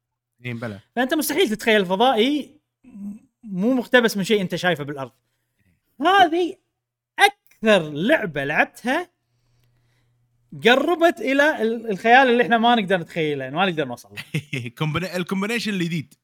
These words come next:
Speaker 2: إيه، إيه.
Speaker 1: إيه، إيه.
Speaker 2: يعني، إيه، إيه، لما تشوف ال-، البطل يمشي بمكان غريب مبتكر مع الأغنية الجديدة اللي أنا و-، فتعرف اللي هم وصلوا الإدج.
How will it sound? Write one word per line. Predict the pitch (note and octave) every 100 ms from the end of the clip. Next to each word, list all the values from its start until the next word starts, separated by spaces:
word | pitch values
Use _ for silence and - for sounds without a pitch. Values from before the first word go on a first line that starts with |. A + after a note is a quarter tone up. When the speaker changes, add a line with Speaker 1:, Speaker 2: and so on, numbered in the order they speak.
| _ -
Speaker 2:
إيه، | F#3 D3 - -
إيه. | D#3
Speaker 1:
إيه، | C#3 B2+ A#2+ -
إيه. | B2 A2 G2+ G2+ F#2+ F#2+ A#2
Speaker 2:
يعني، | C#3+ F#3+ F#3
إيه، | F#3
إيه، | F3+ - F3+
لما | F3 F#3+
تشوف | F#3+ C4 F#3+
ال-، | G3 G#3
البطل | E3+ D#3+ A3 G#3+ F3
يمشي | F#3+ F#3+ F3
بمكان | C#3 D#3+ D#3+ G3+ G3 E3+
غريب | D#3+ F3+ G3 D3
مبتكر | D3+ - G3 F#3 F3 D#3+ D#3
مع | D#3 D3+
الأغنية | D#3+ D#3 D#3 F#3+ E3
الجديدة | D3+ D#3 G3+ D#3+
اللي | E3
أنا | F3+
و-، | E3+ E3+ - - _ -
فتعرف | A3 B3 E4
اللي | D#4 D4+
هم | D4+
وصلوا | C4+ F4 F4 E4 B3 A#3
الإدج. | C4+ D4 E4 -